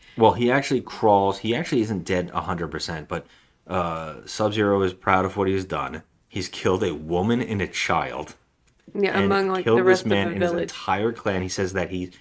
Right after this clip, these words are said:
Speaker 1: eradicated his clan and the bloodline of the Hisashi bloodline. He's eradicated them. And for, he keeps saying, "For the Lin Kuei."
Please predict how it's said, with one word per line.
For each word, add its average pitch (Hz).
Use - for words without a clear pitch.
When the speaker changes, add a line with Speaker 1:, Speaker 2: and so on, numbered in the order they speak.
Speaker 1:
eradicated 92
his 80
clan 73
and 98
the 92
bloodline 98
of 85
the 78
Hisashi 78
bloodline. 67
He's 101
eradicated 85
them. 71
And 95
for, 117
he 123
keeps 110
saying, 85
"For -
the 78
Lin 69
Kuei." -